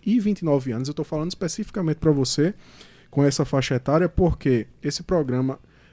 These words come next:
é, e principalmente o eixo voltado para as juventudes, é pra você. E aí a ideia é que você que é jovem ou você que é professor, seja da rede municipal, da rede estadual, que queira participar, é, você mobilize de três a cinco jovens,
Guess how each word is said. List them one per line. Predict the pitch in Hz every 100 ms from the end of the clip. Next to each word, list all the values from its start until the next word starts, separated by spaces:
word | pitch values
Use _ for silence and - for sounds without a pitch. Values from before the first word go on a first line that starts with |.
| -
é, | 120 113
e | 127
principalmente | 151 160 - 143 131 139
o | 143
eixo | 139 139 131
voltado | 131 135 127 117
para | 120 151 202
as | 160
juventudes, | 143 131 117 139 165 - -
é | 147
pra | - 165
você. | 190 285 - 120 90 - _ _ - -
E | 120 120
aí | 127 143
a |
ideia | 160 139 143
é |
que | 156 - 160 147 143 -
você | 131 156 - 156
que | 170
é | 147
jovem | 120 120 151 147
ou | 131
você | 135 127 131
que | - 123 - - -
é | 170
professor, | 175 156 139 - 135 147 151
seja | - 156 139
da | 131
rede | 135 123
municipal, | 117 117 - 131
da | 120
rede | 117 120
estadual, | - 120 120 127 131 - - -
que | 156
queira | 165 175
participar, | 170 143 - 123 - 143 170 - - - - - - -
é, | 127 127
você | 151 190
mobilize | 185 185 185 170 165
de | 160 180
três | - 185 208
a | 208
cinco | - 196 -
jovens, | 123 120 135 196 - -